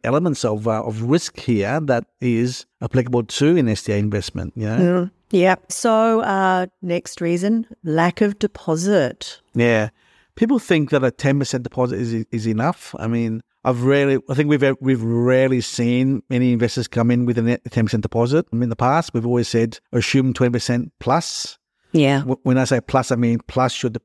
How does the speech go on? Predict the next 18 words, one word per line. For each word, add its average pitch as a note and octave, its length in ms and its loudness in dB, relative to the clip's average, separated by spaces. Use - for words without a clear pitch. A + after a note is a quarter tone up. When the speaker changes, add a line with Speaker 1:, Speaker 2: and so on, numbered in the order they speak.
Speaker 1:
your A#2 100 -2
stamp A#2+ 320 -2
duty, B2+ 460 2
plus C3+ 420 -2
your A#2 560 2
holding A#2 380 0
costs, A#2+ 420 -2
plus - 560 -2
your A#2 420 2
procurement A#2 540 0
fees A#2 280 2
for - 80 -8
participants, B2 600 -2
plus - 720 -2
your A#2+ 340 0
shortfall A#2+ 360 -2
valuation. A#2 640 0
So C3 240 0